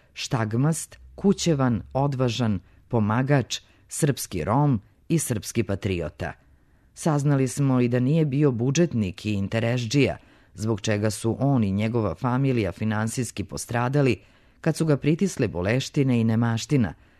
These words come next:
a sasvim sigurno nikada nije bio kalaštura i ciganski žigolo. Završavamo prikazivanje sociološke priče o caru romske pesme,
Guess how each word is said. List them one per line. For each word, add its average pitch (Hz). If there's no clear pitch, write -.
a 127
sasvim 185
sigurno 160
nikada 131
nije 123
bio 120
kalaštura 135
i 113
ciganski 110
žigolo. 76
Završavamo 131
prikazivanje 120
sociološke 117
priče 139
o 78
caru 107
romske 104
pesme, 123